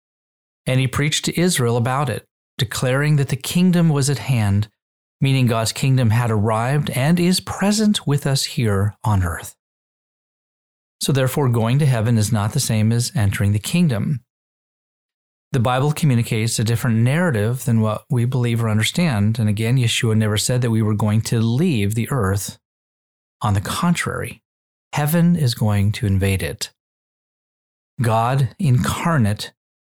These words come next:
came from heaven to earth to tell us about his soon coming kingdom, and he is returning quickly to establish it, which will be the union of heaven and earth.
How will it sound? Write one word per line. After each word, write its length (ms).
came 220
from 160
heaven 320
to 120
earth 300
to 100
tell 400
us 240
about 400
his 200
soon 300
coming 320
kingdom, 560
and 160
he 140
is 140
returning 400
quickly 500
to 240
establish 680
it, 280
which 280
will 100
be 200
the 120
union 540
of 200
heaven 680
and 180
earth. 440